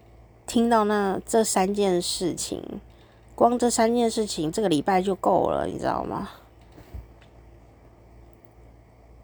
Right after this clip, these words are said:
我，我当然没有很负面啊，你看我都还没有流泪这样，<laughs> 只是我心里又有一些新的感想，就想说还好，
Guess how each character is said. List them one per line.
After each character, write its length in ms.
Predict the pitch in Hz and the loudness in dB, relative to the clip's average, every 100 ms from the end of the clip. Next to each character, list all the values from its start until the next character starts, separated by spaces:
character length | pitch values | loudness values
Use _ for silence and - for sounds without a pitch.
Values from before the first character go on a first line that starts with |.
| - | -18
我， 160 | - 196 | -2 0
我 200 | - 190 | 4 2
当 160 | 214 220 | 2 0
然 160 | 208 | 0
没 120 | 190 | 0
有 160 | 180 180 | 0 0
很 180 | 180 110 | -2 -4
负 320 | - 175 151 | -6 -6 -4
面 260 | 147 143 - - | -4 -6 -8 -10
啊， 140 | - - | -12 -12
你 80 | |
看 160 | 170 170 | -4 -2
我 60 | 160 | 2
都 100 | 165 | 0
还 100 | 156 | 0
没 140 | 156 | 0
有 100 | 156 | -2
流 240 | 110 78 117 | -2 -2 -2
泪 300 | 139 135 - | -2 -2 -4
这 40 | |
样， 120 | - - - - 294 - | -4 -4 -6 4 4 4
<laughs> 480 | - - - - - | -14 -18 -20 -20 -12
只 180 | 180 | -8
是 160 | 175 202 | -4 -2
我 140 | 196 | 0
心 260 | 165 - 190 | 0 0 0
里 200 | 180 156 | 0 0
又 120 | 165 | 0
有 160 | 160 151 | 2 0
一 120 | 151 | 0
些 260 | - 165 165 | -2 -2 -2
新 240 | - 160 | -4 -4
的 100 | 151 | -4
感 220 | - - - | -6 -10 -10
想， 320 | 165 - - | -8 -8 -6
就 120 | 170 170 | -6 -6
想 180 | 156 | -6
说 180 | 160 165 | -6 -4
还 240 | 175 143 165 | -2 -2 -2
好， 360 | 165 160 - | -2 -2 -4